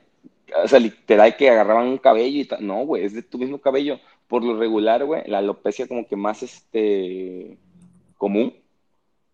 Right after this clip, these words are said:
es de que de la frente hacia atrás, ¿no? Es muy raro que, que el pelo de atrás se te caiga.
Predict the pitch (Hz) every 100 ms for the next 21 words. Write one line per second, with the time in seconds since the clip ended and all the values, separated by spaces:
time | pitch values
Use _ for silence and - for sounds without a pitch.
0 | - 101 113 - 117 101 101 98 - 135
1 | 151 151 - - 104 101 110 101 98 104
2 | - _ - 92 113 113 113 123 117 110
3 | 101 - 101 98 - 107 110 117 - 117
4 | 127 - 110 104 - 117 104 95